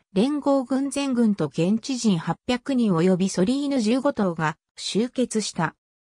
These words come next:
無線局二所がこの時に破壊されたが、その直前までドイツ偵察機よけとして、辺りが濃霧という嘘の放送をした。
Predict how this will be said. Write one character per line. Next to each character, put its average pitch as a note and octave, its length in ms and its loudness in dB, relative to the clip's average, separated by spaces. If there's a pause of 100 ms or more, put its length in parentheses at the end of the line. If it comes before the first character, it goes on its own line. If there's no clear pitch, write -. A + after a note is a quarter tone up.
(160)
無 F#3 100 0
線 D#4+ 280 -2
局 A3 260 -2
二 A3 160 2
所 B3+ 160 0
が A#3+ 140 0
こ F#3+ 160 0
の A#3 100 2
時 A3+ 260 -2
に F3+ 120 2
破 D3+ 140 -6
壊 A#3 220 -4
さ A3 140 -6
れ G#3 100 -2
た G3 160 -4
が、 D#3 220 -4 (260)
そ G#3 200 0
の B3+ 100 2
直 A#3 380 -2
前 C4+ 180 0
ま B3 180 0
で E3+ 220 -2 (220)
ド A3 120 4
イ D4+ 100 0
ツ - 140 -14
偵 B3+ 220 2
察 - 300 -6
機 A3+ 160 -4
よ A3 120 0
け A#3 160 -2
と G#3 140 -4
し - 140 -10
て、 E3+ 240 -2 (200)
辺 C4 340 -2
り G#3+ 60 0
が F3+ 140 0
濃 B3+ 240 0
霧 A#3 140 -2
と F#3+ 100 -4
い G3 140 2
う F#3+ 160 2
嘘 A3 260 0
の F3+ 100 0
放 F3+ 220 0
送 G#3+ 300 0
を G#3+ 80 0
し - 160 -8
た。 D#3 200 -6